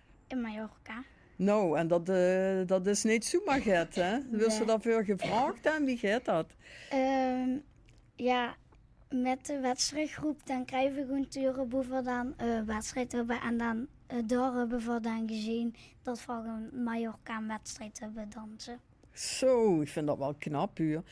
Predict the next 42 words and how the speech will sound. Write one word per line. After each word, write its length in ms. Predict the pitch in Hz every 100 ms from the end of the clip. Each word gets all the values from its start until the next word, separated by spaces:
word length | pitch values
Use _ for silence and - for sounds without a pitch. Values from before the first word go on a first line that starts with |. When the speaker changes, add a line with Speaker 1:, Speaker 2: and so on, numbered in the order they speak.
| - - -
Speaker 2:
En 160 | 208 214
hebben 180 | 208
ze 120 | - 220
bij 160 | 226
je 100 | 220
nog 260 | 226 220 -
hobby's, 400 | 175 165 160 160
of 200 | 170 -
dat 180 | 185 185
jij 140 | 185
al 220 | 196 190
een 100 | 185
hele 260 | 190 196 185
hoop 220 | 185 180 -
tijd 240 | 196 190
in 160 | 180 180
zitten? 460 | 156 139 - 160 -
Speaker 1:
Ehm, 400 | - 240 233 226 226 220 - -
nee, 360 | 247 240 220 -
ik 140 | 254
dan 180 | 254 240
nog 240 | 240 220
allemaal 360 | - 233 233 233
andere 400 | 214 214 214 220
dingen. 460 | 214 208 208 208 233 -
Speaker 2:
Ja, 120 | 180
vertel 360 | - - 208
mij, 160 | 349 359
hij 220 | 277 202 185
kan 180 | 220
ze 120 | 220 302
alles 260 | 311 370
vertellen. 560 | 330 - - 427 453 320 - -
Speaker 1:
<laughs> 80 | - - -
Sieraden 540 | 285 254 233 226 220 208
maken 380 | 214 208 - 226
en 80 | 220
zo. 200 | 220 254 - - -
Speaker 2:
Sieraden 840 | - - - 226 285 269 226 202 202
maken, 580 | 190 180 190 208 302 392 254
wat 220 | 170 -
knap. 600 | - 180 190 427 -